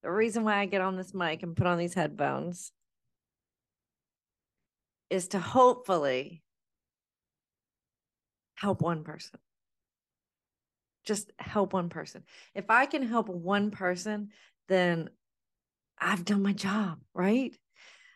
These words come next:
I hope I can change the world, right? That's my goal, right?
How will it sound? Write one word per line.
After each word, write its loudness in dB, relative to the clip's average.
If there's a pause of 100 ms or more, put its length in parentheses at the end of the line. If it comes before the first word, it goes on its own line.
(140)
I 0
hope 4
I 6
can -2
change -4
the 6
world, 6
right? 2
That's -4
my -2
goal, 0
right? -2